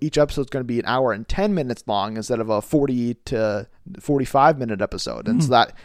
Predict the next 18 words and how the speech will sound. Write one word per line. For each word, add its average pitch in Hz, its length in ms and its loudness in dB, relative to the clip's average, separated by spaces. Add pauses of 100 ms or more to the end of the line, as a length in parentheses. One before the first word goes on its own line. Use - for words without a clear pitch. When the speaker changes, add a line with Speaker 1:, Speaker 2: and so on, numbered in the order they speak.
Speaker 1:
in 127 140 -10
that 185 180 8
instance, 165 280 0
it's 135 140 -6
gonna 139 120 -4
take 139 200 0
them 131 160 -2
even 123 200 -6
longer 113 340 -2
just 110 220 -12
because 110 320 -4
they 110 80 0
have 117 180 -2
more 135 200 -2
stuff - 300 -2
to 139 120 -6
fill. - 360 0 (320)
Um, 110 300 -2